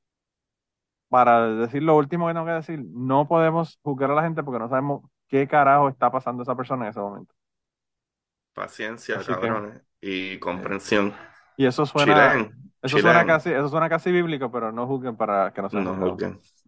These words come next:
Speaker 2: Ujú.
Speaker 1: <laughs> Y, y a ti, gracias por estar aquí, no solamente en el primer episodio, sino que te quedaste para el resto de las historias,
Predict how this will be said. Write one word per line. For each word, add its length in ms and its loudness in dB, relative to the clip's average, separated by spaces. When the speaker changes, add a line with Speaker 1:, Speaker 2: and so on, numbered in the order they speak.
Speaker 2:
Ujú. 760 -4
Speaker 1:
<laughs> 80 -20
Y, 300 4
y 40 8
a 120 6
ti, 180 0
gracias 440 0
por 140 0
estar 200 2
aquí, 320 -2
no 140 -4
solamente 340 -2
en 60 0
el 80 -2
primer 160 0
episodio, 260 -4
sino 160 -6
que 80 -6
te 100 -8
quedaste 380 -2
para 160 0
el 60 -8
resto 240 -4
de 40 2
las 120 0
historias, 420 -2